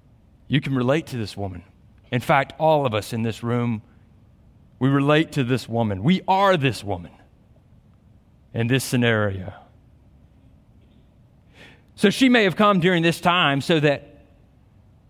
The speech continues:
she would be the only one at the well, but the big picture reveals that this was God's providential prompting for an eternal, life-changing appointment with Jesus. I love this. I love that we can see this in the Word. Oh, she thinks it's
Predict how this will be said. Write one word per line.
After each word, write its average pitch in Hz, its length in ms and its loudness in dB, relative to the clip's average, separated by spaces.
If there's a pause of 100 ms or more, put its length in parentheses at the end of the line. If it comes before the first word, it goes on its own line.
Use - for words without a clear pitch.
(220)
she - 200 -2
would 165 100 2
be 165 80 4
the 151 160 2
only 160 240 2
one 147 240 0
at - 100 -6
the 123 80 0
well, 123 380 2
but 120 200 -2
the 123 60 -4
big 156 300 -2
picture 175 280 -2
reveals 135 540 -2
that 117 240 -2
this 151 380 -2
was 113 180 -6
God's 143 480 -2 (140)
providential 147 920 -2 (240)
prompting 120 720 -2 (240)
for 117 120 -2
an 107 80 0
eternal, 170 760 -2 (160)
life-changing 151 1300 0
appointment 139 680 -2 (220)
with 107 180 -6
Jesus. - 640 -12 (260)
I - 60 -18
love 107 240 -2
this. - 320 -20 (260)
I 110 40 -16
love 165 180 2
that 170 60 -4
we 170 100 2
can 143 120 -4
see 156 120 2
this 139 180 0
in 135 80 2
the 123 100 2
Word. 107 280 0
Oh, 135 80 2
she 190 180 -2
thinks 180 260 0
it's - 180 -8